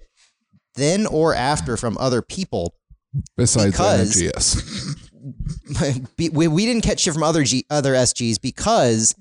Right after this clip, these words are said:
Speaker 1: we don't have, we being the general Luligans, don't have,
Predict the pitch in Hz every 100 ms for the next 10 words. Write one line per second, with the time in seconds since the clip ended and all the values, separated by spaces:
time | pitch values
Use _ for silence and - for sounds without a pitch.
0 | - _ _ _ _ - 117 185 202 175
1 | 160 123 143 139 135 131 117 - - 139
2 | 135 160 156 151 143 117 - 101 107 139
3 | 151 151 170 135 110 101 139 135 - 131
4 | 135 127 123